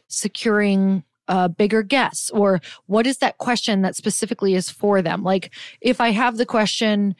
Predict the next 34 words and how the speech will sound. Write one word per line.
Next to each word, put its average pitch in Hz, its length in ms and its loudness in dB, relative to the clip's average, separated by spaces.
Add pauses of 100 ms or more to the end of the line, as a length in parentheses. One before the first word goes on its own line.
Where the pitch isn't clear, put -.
(520)
"On 233 120 2
a 233 80 2
scale 269 260 2
of 240 100 0
one 240 160 2
to 247 80 0
ten, 233 240 2
how 220 300 2
important 220 380 0
is 208 120 0
podcast 202 680 -2 (160)
art?" 196 440 0
Or, 202 100 0
"Can 214 220 -2
you 208 120 2
take 240 220 0
a 208 60 0
peek - 380 -2
at 190 160 -2
this? 220 180 2
I 175 80 0
sent 202 320 0
it 214 100 0
below. 180 380 4
Tell 202 260 -2
me 196 180 4
if 190 120 -2
I 185 80 2
should 170 220 -4
change 247 300 0
it 254 120 2
or 202 80 0
keep - 300 -4
it." - 120 -8